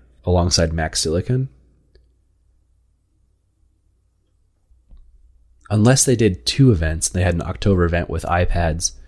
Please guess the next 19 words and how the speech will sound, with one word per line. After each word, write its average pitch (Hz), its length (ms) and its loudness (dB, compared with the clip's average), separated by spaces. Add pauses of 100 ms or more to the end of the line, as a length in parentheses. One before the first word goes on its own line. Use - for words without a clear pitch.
(1000)
and 90 140 2
the 87 40 4
Apple 82 200 0
T 85 180 -2
V, 78 380 -6
and 85 80 -6
then 80 80 -2
a 78 40 -2
November 80 420 -2
event 76 360 -6
with 90 260 -10
the - 60 -12
Mac 80 300 -4
Pro 76 480 -4
and 78 120 -10
M 82 140 -8
two 80 220 -4
MacBook - 400 -10
Pros. - 440 -10